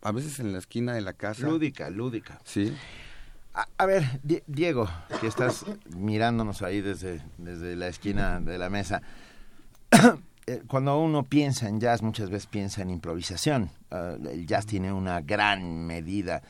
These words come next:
Speaker 2: O sea, a la hora de hacer este pastel que es el jazz, eh,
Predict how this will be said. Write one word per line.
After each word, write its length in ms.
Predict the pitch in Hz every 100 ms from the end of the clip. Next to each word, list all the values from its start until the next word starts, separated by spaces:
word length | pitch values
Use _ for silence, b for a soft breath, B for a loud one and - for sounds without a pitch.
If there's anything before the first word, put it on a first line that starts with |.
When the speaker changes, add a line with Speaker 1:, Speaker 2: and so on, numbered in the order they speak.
| B
Speaker 2:
O 100 | -
sea, 160 | 98 104
a 40 | 107
la 80 | 117
hora 140 | 127
de 80 | 104
hacer 200 | - 107
este 200 | 107 110
pastel 480 | - - 101 98 92
que 100 | 87
es 140 | 85
el 100 | 85
jazz, 300 | 90 104 - B B B B
eh, 220 | 98 95